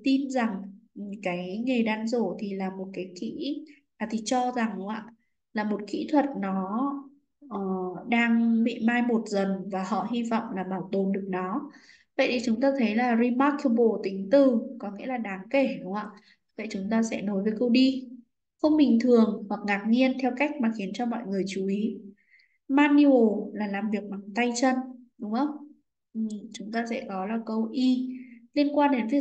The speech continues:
sử dụng tay hoặc sức mạnh thể chất. Dimension, dimension là các cái chiều hướng, đúng không? Chúng ta sẽ chọn câu B.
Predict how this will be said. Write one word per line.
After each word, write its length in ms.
sử 160
dụng 320
tay 180
hoặc 120
sức 240
mạnh 200
thể 180
chất. 220
Dimension, 840
dimension 500
là 220
các 140
cái 120
chiều 340
hướng, 360
đúng 100
không? 280
Chúng 160
ta 120
sẽ 140
chọn 160
câu 140
B. 80